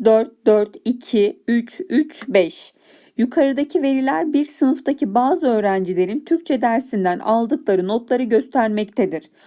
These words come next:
Buna göre bu veri grubunun tepe değeri yani modu kaçtır demiş. Arkadaşlar ilk önce düzenleyelim. Küçükten büyüğe doğru bir yazayım. Bir, iki,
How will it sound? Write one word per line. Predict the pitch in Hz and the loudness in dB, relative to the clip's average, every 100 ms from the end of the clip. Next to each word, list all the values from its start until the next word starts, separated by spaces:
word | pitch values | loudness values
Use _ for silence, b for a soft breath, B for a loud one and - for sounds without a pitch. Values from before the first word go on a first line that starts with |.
| b b | b b
Buna | 190 233 440 440 | -2 0 2 2
göre | 311 254 175 - b b | 2 2 0 -6 b b
bu | 240 320 | 0 2
veri | 381 240 | 4 0
grubunun | 196 190 269 233 220 180 185 | -2 -2 -2 0 -2 -4 0
tepe | 285 262 262 180 | -2 2 -2 4
değeri | 214 208 202 226 302 | 6 6 4 0 2
yani | 262 226 202 | 2 0 0
modu | 208 240 381 381 | 0 2 0 2
kaçtır | 349 339 - 220 185 | 2 2 0 -2 -2
demiş. | 156 151 - _ b b | -4 -10 -14 _ b b
Arkadaşlar | - - 269 294 339 | -4 -2 -4 -4 -4
ilk | 277 | -2
önce | 349 269 254 | 0 0 0
düzenleyelim. | 254 240 254 254 262 247 196 220 | -2 0 0 2 2 2 0 -4
Küçükten | - - 277 254 240 | -8 -8 -2 0 2
büyüğe | 240 233 | 2 2
doğru | 190 202 | 2 2
bir | 226 | 2
yazayım. | 226 190 185 175 196 | 2 2 0 0 -2
Bir, | 202 233 247 - - _ _ _ _ b b b b _ - | 2 2 -2 -8 -20 _ _ _ _ b b b b _ -4
iki, | 233 - 220 202 302 | -4 4 4 4 -2